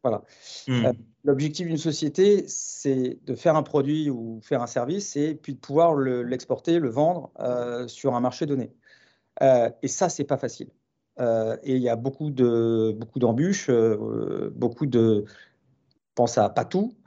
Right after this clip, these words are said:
Speaker 1: <laughs> Sinon, ça, ça serait facile d'entreprendre. Euh, et, et je pense que le cap des deux, trois, quatre ans sont très importants pour, euh,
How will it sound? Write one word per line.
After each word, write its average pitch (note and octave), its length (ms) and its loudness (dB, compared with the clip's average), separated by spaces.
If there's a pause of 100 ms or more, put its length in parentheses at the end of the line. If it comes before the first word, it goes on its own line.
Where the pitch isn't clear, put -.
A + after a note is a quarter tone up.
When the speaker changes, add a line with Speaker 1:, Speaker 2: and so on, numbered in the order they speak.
(240)
Speaker 1:
<laughs> - 800 -6
Sinon, C3+ 320 -2
ça, B2 200 -2
ça - 300 -6
serait B2+ 140 -2
facile B2+ 300 -2
d'entreprendre. D3+ 640 -2 (280)
Euh, A#2+ 540 2 (240)
et, C3 320 -2
et C3 60 0
je - 80 -8
pense F3+ 260 2
que C#3+ 120 0
le C3 200 4
cap F3 360 0 (120)
des A#2+ 140 -8
deux, D#3 260 -2
trois, D3+ 460 -6
quatre D3+ 300 -4
ans F#3 120 -6
sont C3 280 -12 (180)
très E3 320 0
importants D#3 460 -6
pour, B2 340 -6
euh, A2+ 320 2